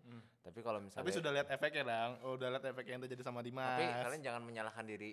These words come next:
Speaker 2: nyala-, jangan menyalahkan diri sendiri,
Speaker 1: Hmm.
Speaker 2: jangan menyalahkan orang lain kalau
Speaker 1: Dan,
Speaker 2: misalnya
Speaker 1: iya,
Speaker 2: ada
Speaker 1: dan
Speaker 2: efeknya.
Speaker 1: jangan, dan, dan ya,
Speaker 2: Ya.
Speaker 1: jangan sampai nyalain tugas juga sih.
Speaker 2: Iya, betul. Kalau misalnya memang perlu di-manage waktunya, ya manage lah waktunya,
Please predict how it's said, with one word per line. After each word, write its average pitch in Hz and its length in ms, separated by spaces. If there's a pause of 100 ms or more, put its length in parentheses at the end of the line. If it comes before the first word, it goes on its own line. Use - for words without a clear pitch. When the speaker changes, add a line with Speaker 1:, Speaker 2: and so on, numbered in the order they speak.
(100)
Speaker 2:
nyala-, 101 380
jangan 98 240
menyalahkan 98 340
diri 92 240
sendiri, 92 400
Speaker 1:
Hmm. 123 120
Speaker 2:
jangan 92 180
menyalahkan 92 420
orang 95 200
lain 101 240
kalau 92 120
Speaker 1:
Dan, 92 80
Speaker 2:
misalnya 90 220
Speaker 1:
iya, 82 80
Speaker 2:
ada 90 100
Speaker 1:
dan 90 140
Speaker 2:
efeknya. 139 160
Speaker 1:
jangan, 113 340
dan, 131 240 (120)
dan 131 180 (220)
ya, 123 40
Speaker 2:
Ya. 123 180 (140)
Speaker 1:
jangan 117 220
sampai 117 220
nyalain 113 360
tugas 113 300
juga 143 260
sih. 104 160 (160)
Speaker 2:
Iya, 90 440
betul. - 440 (240)
Kalau 92 220
misalnya 92 340
memang 92 280 (400)
perlu 95 280
di-manage 90 640
waktunya, 90 500
ya 85 140 (800)
manage 92 280
lah 90 160
waktunya, 85 420